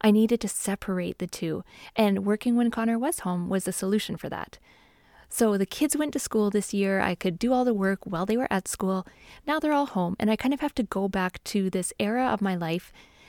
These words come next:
when I had to have separate work days and then separate parenting days. So in the past, I would work that one day a week, and now I'm working two to three days every week when Connor's home.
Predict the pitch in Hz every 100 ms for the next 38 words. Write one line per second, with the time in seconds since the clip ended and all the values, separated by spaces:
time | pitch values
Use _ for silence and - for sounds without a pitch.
0 | - 202 214 202 190 190 185 - 185 180
1 | - 180 - 214 - 233 180 - - 165
2 | 170 - - 180 175 165 160 - 170 -
3 | - _ _ - 208 185 - - - -
4 | - - _ _ _ _ _ _ - 226
5 | 214 208 _ - 226 233 - 311 - 233
6 | 202 185 - 190 180 175 170 165 190 233
7 | - - _ - - - 233 269 277 262
8 | 220 214 208 196 - 247 247 - 208 185
9 | 180 196 185 175 151 151 - - - -
10 | - 185 202 190 190 - 170 170 - 151
11 | 151